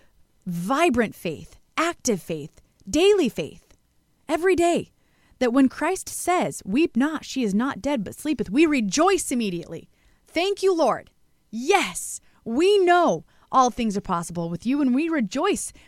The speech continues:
in your power over sin, sickness, and yes,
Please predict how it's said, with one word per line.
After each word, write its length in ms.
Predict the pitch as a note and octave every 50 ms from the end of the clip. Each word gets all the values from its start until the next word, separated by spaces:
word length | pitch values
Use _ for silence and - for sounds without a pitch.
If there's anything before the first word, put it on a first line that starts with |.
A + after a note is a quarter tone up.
| - _ _ _ _
in 160 | - A#3+ B3
your 320 | C4 D#4 F4 D4+ D4 D4+ - _ _ -
power 480 | - - D4+ E4 G4 F4 G3 - - _ _ _ _ _ _
over 240 | - G#3+ G#3+ A3 G3+
sin, 440 | - - - D#4 D#4 D#4 D#4+ E4+ D#4+ _ _
sickness, 580 | - - - - D4+ D#4 - C4 C4 B3 - - -
and 200 | - A3+ A#3+ A#3+
yes, 500 | A#3+ A#3 D4 D4 D#4 C4 - - - -